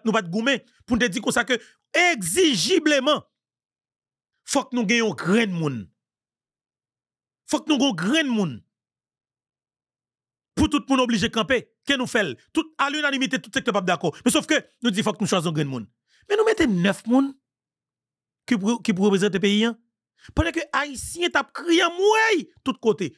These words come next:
bah, Guy Philippe. Nous tous, nous tous, nous tous, qui doit pas très bien Guy Philippe. Mais faut nous dire, monsieur, j'aimerais l'arriver là. Si tout le pays a demandé, monsieur, nous pas capable de faire bagage sans que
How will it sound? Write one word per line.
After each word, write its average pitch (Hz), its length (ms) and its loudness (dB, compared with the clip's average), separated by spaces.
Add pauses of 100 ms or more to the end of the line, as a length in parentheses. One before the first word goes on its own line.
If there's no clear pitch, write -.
bah, 160 180 2
Guy 147 140 -2
Philippe. 135 320 -2 (600)
Nous 302 120 4
tous, 339 140 0
nous 311 140 0
tous, 269 240 -6
nous 277 120 0
tous, 285 120 0 (380)
qui 208 80 -4
doit 208 100 0
pas 190 120 -2
très 170 140 -2
bien 175 80 -2
Guy 156 120 -2
Philippe. 139 300 -2 (400)
Mais 180 80 0
faut 170 120 2
nous 165 120 2
dire, 240 220 2 (400)
monsieur, 196 320 0 (480)
j'aimerais 175 260 -2
l'arriver 247 260 2
là. 180 300 0
Si - 120 -10
tout 339 100 -2
le - 60 -4
pays 370 200 -4
a 277 40 -2
demandé, 240 260 0
monsieur, 196 300 2
nous 147 80 -2
pas 156 100 -2
capable 294 220 -2
de - 20 -6
faire 233 80 -6
bagage 240 240 0
sans 220 200 -2
que 190 220 0